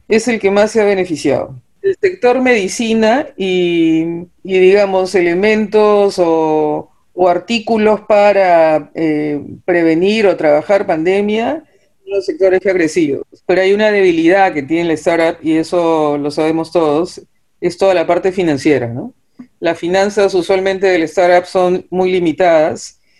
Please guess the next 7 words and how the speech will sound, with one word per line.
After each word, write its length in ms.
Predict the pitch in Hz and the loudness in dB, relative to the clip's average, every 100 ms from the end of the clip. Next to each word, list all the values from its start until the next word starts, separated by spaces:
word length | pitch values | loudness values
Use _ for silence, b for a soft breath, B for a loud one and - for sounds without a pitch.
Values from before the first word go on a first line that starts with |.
| _ _ | _ _
y 180 | 196 190 | -4 0
ahí 320 | 190 185 226 | 2 2 0
es 220 | 247 247 - | -2 -2 -2
que 160 | 247 | -4
funcionan 880 | 247 190 170 214 208 208 208 208 196 | -2 -4 -2 0 0 0 0 0 2
los 320 | 160 156 - | 0 0 -2
ecosistemas. 1300 | - 208 214 214 160 151 - 226 151 123 135 - - | 0 0 0 -2 -4 -8 -2 -2 -2 -6 -12 -20 -20